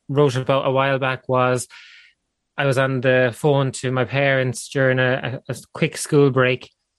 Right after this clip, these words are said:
and I was, you know, sorting out books and things for school, what I needed and what had to be done. And all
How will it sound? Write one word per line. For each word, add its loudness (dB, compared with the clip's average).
and -2
I 0
was, -2
you -2
know, 4
sorting -2
out -2
books -2
and -2
things -2
for -8
school, 2
what 2
I 0
needed 0
and -2
what -2
had -4
to -16
be 2
done. 0
And -2
all 2